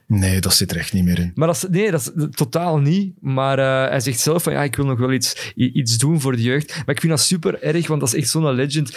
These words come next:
Speaker 2: Als je dan bijvoorbeeld
Speaker 1: Voilà.
Speaker 2: kijkt naar, naar, naar Contador, die nam afscheid op de El Aguilerou, om maar eens een keer, eh,
Speaker 1: Ja.
Speaker 2: op terug te komen. Zijn laatste koers won hem op de, ja,
Speaker 1: Ja.
Speaker 2: voorlaatste koers, want dat was in de Vuelta.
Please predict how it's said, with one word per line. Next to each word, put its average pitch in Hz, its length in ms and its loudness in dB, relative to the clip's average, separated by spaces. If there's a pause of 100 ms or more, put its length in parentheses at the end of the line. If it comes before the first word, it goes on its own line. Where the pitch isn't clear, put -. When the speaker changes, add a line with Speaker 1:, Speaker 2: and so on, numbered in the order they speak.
(140)
Speaker 2:
Als 135 140 0
je 147 60 0
dan 139 80 2
bijvoorbeeld 127 320 2
Speaker 1:
Voilà. - 20 2
Speaker 2:
kijkt 104 200 2
naar, 156 340 0
naar, 131 480 0
naar 135 120 -2
Contador, 143 540 0 (220)
die 143 160 2
nam 131 240 0
afscheid 180 600 0 (140)
op 143 160 0
de 131 160 -2
El 175 240 -2
Aguilerou, 147 600 2
om 156 120 -2
maar 147 140 0
eens 131 180 0
een 139 100 0
keer, 135 200 0
eh, 131 60 2
Speaker 1:
Ja. 120 380 2
Speaker 2:
op 117 140 -4
terug 160 160 2
te 131 120 -2
komen. 123 420 0
Zijn 127 140 0
laatste 143 300 0
koers 202 280 0
won 143 180 0
hem 180 100 0
op 156 100 -2
de, - 360 -4
ja, 123 120 2
Speaker 1:
Ja. 117 240 0
Speaker 2:
voorlaatste 131 400 0
koers, 151 200 0
want 123 140 0
dat 117 80 4
was - 220 2
in - 260 -2
de 117 60 6
Vuelta. 143 380 0